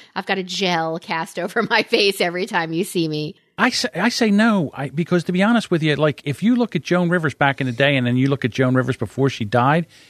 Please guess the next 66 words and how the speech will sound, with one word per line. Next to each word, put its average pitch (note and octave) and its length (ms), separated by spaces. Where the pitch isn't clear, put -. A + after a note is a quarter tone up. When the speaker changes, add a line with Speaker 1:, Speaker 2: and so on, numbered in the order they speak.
Speaker 2:
it G3 80
was G#3+ 200
like G3+ 120
somebody G3 460
put G#3+ 140
a E3+ 40
face A3+ 400
mask G#2+ 320
on F#2+ 140
her G2 200
or G2 60
something. - 340
Speaker 1:
Yeah, G3+ 80
Speaker 2:
It C3+ 40
was F#3+ 100
Speaker 1:
it G#3+ 40
looked A3 80
Speaker 2:
hor- A3 80
Speaker 1:
like G#3+ 180
you G#3 100
could G3 260
knock F#3 360
on F3 160
her F3+ 160
face F3 420
and D#3+ 80
hear A3+ 240
Speaker 2:
Yeah, G#3 80
Speaker 1:
it. - 100
Speaker 2:
her G3 180
face - 500
looked F#3+ 100
like F#3 140
a D#3 60
catcher's G#3 460
mitt. F#2+ 240
It D3 80
was D3+ 160
horrible. F3+ 580
And C3+ 220
women G#3 180
Speaker 1:
She F#3+ 120
Speaker 2:
do G#3 40
this G#3 160
Speaker 1:
was A3+ 100
Speaker 2:
stuff G#3 120
all F3+ 60
Speaker 1:
happy, F3+ 120
Speaker 2:
the F3 80
time. E3+ 300
Speaker 1:
though. E3+ 60
She - 220
was, F#3+ 140
wasn't A3 320
her B3 120
last F#3+ 340
surgery A3+ 420
voluntary, G3+ 680
like E3+ 220
a D#3+ 440
Speaker 2:
Yeah, C4 300
of - 120
course - 240
it - 60
Speaker 1:
Yeah. A#2+ 40
Speaker 2:
was. - 300